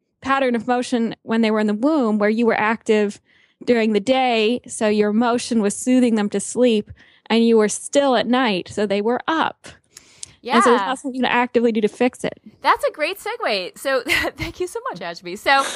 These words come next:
Speaker 2: let's kind of break down, like, why newborns don't sleep well. And I, and I wanna use, like, stronger terms there, but I, <laughs> let's just say they don't sleep well. So one of the reasons that Ashby just mentioned is that when your child was in your stomach,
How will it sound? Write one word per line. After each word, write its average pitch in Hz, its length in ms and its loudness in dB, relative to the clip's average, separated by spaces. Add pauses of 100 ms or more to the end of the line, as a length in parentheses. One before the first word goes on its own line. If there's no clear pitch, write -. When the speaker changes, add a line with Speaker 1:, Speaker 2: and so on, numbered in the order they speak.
(200)
Speaker 2:
let's - 0 -
kind 403 440 2
of - 60 4
break 311 180 2
down, 320 220 2
like, 240 160 2
why 226 720 4
newborns 196 1120 -8 (960)
don't 208 280 0
sleep 180 300 -12
well. 62 440 -14
And 233 140 0
I, 240 160 2
and 269 80 2
I 269 80 2
wanna 349 280 4
use, 294 260 -6
like, 240 120 -2
stronger 220 380 0
terms 202 500 -6
there, 220 460 -4
but 202 420 4
I, 202 200 0 (540)
<laughs> 622 580 -6
let's 554 140 -6
just 453 140 -6
say 285 200 2 (120)
they - 80 -6
don't 269 220 0
sleep 190 240 -14
well. - 240 -12
So 254 380 2 (300)
one 285 280 0
of 359 100 -2
the 311 80 -4
reasons 277 340 -8
that 214 300 2
Ashby 233 300 2
just 220 180 -6
mentioned 302 340 -6
is 202 160 -2
that 208 200 2
when 233 140 -2
your 226 100 -2
child 330 300 0
was 277 120 -4
in 233 60 -8
your 208 100 -6
stomach, 208 500 0